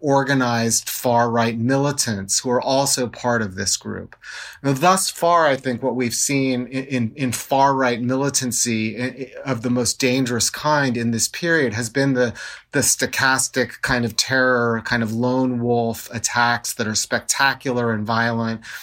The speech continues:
you know, and truly horrifying. I think we, we tend to look at what happened, I tend to look at what happened, uh, a couple of days ago as being very different from that. But then I sometimes wonder, you know, um, I,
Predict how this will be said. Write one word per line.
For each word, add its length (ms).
you 140
know, 140
and 100
truly 380
horrifying. 840
I 120
think 260
we, 140
we 100
tend 260
to 60
look 240
at 100
what 160
happened, 640
I 160
tend 220
to 60
look 200
at 40
what 140
happened, 540
uh, 220
a 40
couple 320
of 60
days 300
ago 220
as 120
being 240
very 240
different 640
from 220
that. 380
But 220
then 160
I 140
sometimes 500
wonder, 640
you 140
know, 320
um, 420
I, 140